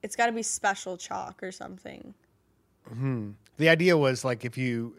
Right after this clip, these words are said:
Speaker 2: if the c-, if the tire doesn't rotate at all, then they know it hasn't moved.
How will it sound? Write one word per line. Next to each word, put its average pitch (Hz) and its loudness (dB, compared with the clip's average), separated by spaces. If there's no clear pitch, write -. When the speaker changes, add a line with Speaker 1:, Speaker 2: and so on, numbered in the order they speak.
Speaker 2:
if 120 -14
the 139 -6
c-, 151 -8
if 135 -6
the 139 -8
tire 127 0
doesn't 120 -4
rotate 123 -2
at 139 -2
all, 139 0
then 110 -4
they 127 -2
know 131 4
it 120 2
hasn't 117 -4
moved. 143 -4